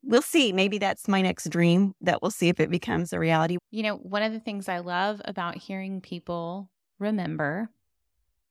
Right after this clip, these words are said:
Speaker 2: is that it's like you look backward to remember God's faithfulness, God's work, God's hand. It increases our faith, and then that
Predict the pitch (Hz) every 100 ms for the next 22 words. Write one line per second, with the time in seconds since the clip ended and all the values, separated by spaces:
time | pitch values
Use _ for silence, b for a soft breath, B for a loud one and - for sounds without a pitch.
0 | _ _ _ _ - 208 196 185 180 180
1 | 180 175 - - _ _ - 196 185 180
2 | 180 _ _ _ - 190 - 208 202 -
3 | 196 190 240 269 208 185 208 214 - -
4 | 139 139 208 214 - _ _ _ _ _
5 | _ _ _ _ _ _ - 220 196 190
6 | 185 190 208 226 226 220 185 180 - -
7 | 175 180 180 175 175 180 - 170 180 175
8 | 170 170 165 - - 160 160 - 170 170
9 | 165 165 - 175 180 175 - 208 - 208
10 | 180 175 - 160 170 185 196 180 175 160
11 | 156 170 196